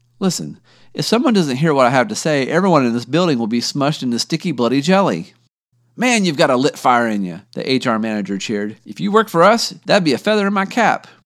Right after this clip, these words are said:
"Which would be flat as a brick dust pancake," Swendy muttered as he marched out frustrated. The young man next wondered about how to get to the jerk kicker general.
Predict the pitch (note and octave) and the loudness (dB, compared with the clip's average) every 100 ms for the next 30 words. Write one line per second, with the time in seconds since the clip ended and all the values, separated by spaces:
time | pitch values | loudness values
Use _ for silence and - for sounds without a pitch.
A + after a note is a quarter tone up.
0 | _ _ _ D#3 D3+ E3 D3+ F#3 - E3 | _ _ _ -10 -8 -6 -2 -4 -2 0
1 | F#3+ - F#3+ F3+ B3 B3 F3 C#3 - D3+ | 0 0 -2 -2 -2 -2 -4 -4 -2 0
2 | B2+ B2+ B2 - - _ _ - D3+ C#3+ | 0 0 -4 -8 -18 _ _ -10 -4 -2
3 | B2 A#2+ B2 C3+ A#2+ G#2 A2 A2+ A#2 - | 0 0 -2 -2 -4 -4 -4 -6 -6 -8
4 | B2 - A2+ - B2 A2+ A#2 - _ _ | -10 -10 -12 -10 -12 -12 -14 -18 _ _
5 | _ D3 D3 G3 G#3+ E3 D#3 C#3 C3 C3 | _ -6 -2 0 0 -2 -2 -4 -6 -8
6 | - C3+ C3+ B2 A#2 B2 G#2 C3+ C#3 A2+ | -8 -6 -4 -6 -2 -2 0 0 0 -2
7 | C3 - - A2+ G#2+ A2 C#3 - C3 B2 | -6 -6 -8 -8 -10 -8 -6 -6 -8 -8
8 | G#2+ B2 A2 G#2 G#2+ | -8 -6 -6 -8 -12